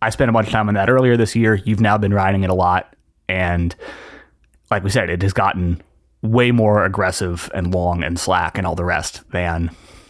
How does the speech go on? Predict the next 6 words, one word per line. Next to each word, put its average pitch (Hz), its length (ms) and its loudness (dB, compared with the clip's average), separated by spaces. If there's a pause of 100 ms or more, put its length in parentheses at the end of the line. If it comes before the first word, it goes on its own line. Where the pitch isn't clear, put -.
(140)
the 82 380 -4 (100)
first 147 240 0
generation 90 440 -4
one 82 160 -4
was. 76 340 -4 (100)
So 87 400 -4